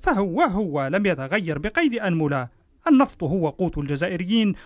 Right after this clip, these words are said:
وإن هبطت أسعاره في الأسواق الدولية جاعت البلاد وتخاصم حكامها. الرئيس الشاذلي بن جديد وعد في خطابه الشهير الذي تلا أحداث الخامس من أكتوبر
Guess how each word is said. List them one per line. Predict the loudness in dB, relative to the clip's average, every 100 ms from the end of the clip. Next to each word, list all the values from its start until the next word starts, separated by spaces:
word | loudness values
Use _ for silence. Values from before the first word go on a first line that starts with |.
| 2
وإن | 4 4
هبطت | 4 2 -2 -8
أسعاره | -8 0 0 0 -2
في | -6
الأسواق | -6 -4 -6 -4
الدولية | -2 0 0 0 -2
جاعت | 0 -2 -2
البلاد | -4 -2 0 2 0 -4 -6 _
وتخاصم | 0 0 0 -2 0 -4
حكامها. | -4 -8 -4 -2 -2 -2 -4 -6 _ _ _ _ _ _ _
الرئيس | -2 -2 -8 -12
الشاذلي | -6 -6 -6
بن | -4 -4
جديد | -2 -4 -2 -6 -8 _
وعد | 0 0 -4
في | -12
خطابه | -14 -4 -4 -2 -4
الشهير | -2 -2 0 0 -2
الذي | -4 -4 -6
تلا | -2 -2 -2
أحداث | -8 -4 -4 -4
الخامس | -4 -2 -2 -4
من | -6 -6
أكتوبر | -8 -4 -4 0 -2